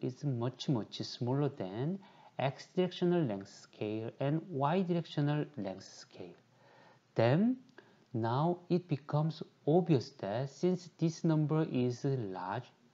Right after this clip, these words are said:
and large and this number is quite small, and when we say comparable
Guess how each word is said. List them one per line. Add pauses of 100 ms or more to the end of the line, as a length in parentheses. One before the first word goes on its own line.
(220)
and (220)
large (520)
and
this
number (140)
is (120)
quite
small, (460)
and (340)
when
we
say
comparable